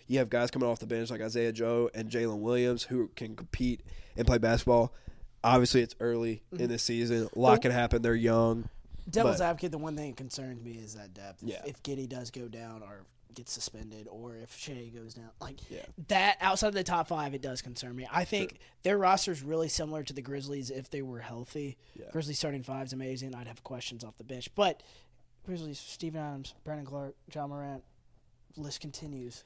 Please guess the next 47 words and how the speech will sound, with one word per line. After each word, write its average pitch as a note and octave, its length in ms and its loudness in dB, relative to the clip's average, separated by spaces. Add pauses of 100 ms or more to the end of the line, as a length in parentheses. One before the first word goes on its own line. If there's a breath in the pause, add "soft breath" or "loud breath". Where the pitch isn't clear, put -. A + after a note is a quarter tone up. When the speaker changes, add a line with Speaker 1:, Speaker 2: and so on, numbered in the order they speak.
(140)
Speaker 2:
on C#3+ 160 -8
and C3+ 100 -10
on B2+ 160 -12
and B2 80 -12
on. A#2+ 240 -12
Speaker 1:
Hey, B2+ 80 0
Thunder, C#3 300 4
if A2+ 100 -2
you B2 80 2
want B2+ 140 2
Zaire A#2 160 0
Speaker 2:
Marcus A2+ 240 2
Speaker 1:
Williams. A#2+ 340 0
Speaker 2:
Smart, D3+ 400 -6
Zaire, G3+ 200 -4
<laughs> - 0 -
yeah. B2+ 40 -10 (880)
Nobody C#3 300 -4
wants F#2 200 -12
Zaire F#2+ 140 -14
Speaker 1:
See, C3 180 2
Speaker 2:
Williams. - 220 -4
Speaker 1:
well, A#2+ 100 2
seeing A#3 200 4
as D3 100 4
Vince D#3 240 2
Williams C3+ 320 2
played A#2 220 0
over A2 160 -4
Zaire G#2+ 320 -2
Williams G#2+ 320 -4
in A2+ 80 -6
the A2 80 -4
last G#2 240 -6
two G#2+ 100 -6
games, F2 380 -10
I'm, D2 260 -12
I'm A#2+ 120 -6
thinking G#2+ 240 2
Zaire's G2 340 -6
done - 240 -6
as A2+ 100 -8
a A2+ 60 -8
Speaker 2:
Effing A#2 400 -12
debacle. - 240 -20
Speaker 1:
basketball G2+ 400 4
player. F#2 260 6